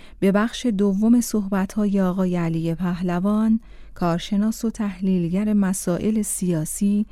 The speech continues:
درباره شخصیت حضرت امام خمینی رحمت الله علیه گوش می‌دهیم.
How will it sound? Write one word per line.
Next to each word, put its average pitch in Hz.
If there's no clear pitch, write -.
درباره 175
شخصیت 196
حضرت 208
امام 165
خمینی 160
رحمت 160
الله 165
علیه 185
گوش -
می‌دهیم. -